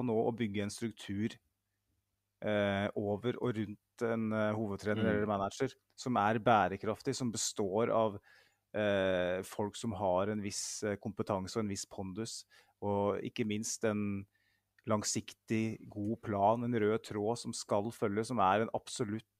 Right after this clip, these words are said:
Speaker 1: som er et absolutt krav hele veien. Eh, og da tenker jeg at i den grad det er mulig å bygge opp en sånn struktur, eh, relativt kjapt,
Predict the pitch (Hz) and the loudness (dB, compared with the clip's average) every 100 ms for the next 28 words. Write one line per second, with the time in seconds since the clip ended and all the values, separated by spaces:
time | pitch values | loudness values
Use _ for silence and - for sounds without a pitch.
0 | _ - 120 104 104 - 120 110 - 104 | _ -8 0 0 0 -4 -8 -8 -4 2
1 | 101 104 104 107 101 123 131 - - - | 2 2 2 6 6 4 -2 -10 -20 -20
2 | _ _ _ - 110 107 104 104 104 101 | _ _ _ -2 2 2 2 2 2 0
3 | 101 101 104 110 113 123 101 104 107 - | 0 -2 0 0 0 0 -2 0 -2 -4
4 | - _ _ _ _ _ - - _ - | -20 _ _ _ _ _ -20 -20 _ -2
5 | 120 117 117 123 127 143 131 107 110 131 | 2 4 6 6 6 6 4 4 4 4
6 | 120 107 135 131 123 135 127 120 135 127 | 2 0 -2 -2 -2 -4 -4 -2 -2 -2
7 | 135 123 123 120 123 123 123 123 123 113 | 0 4 4 4 2 2 0 0 0 0
8 | 110 113 127 - 131 - | 0 0 0 0 0 -2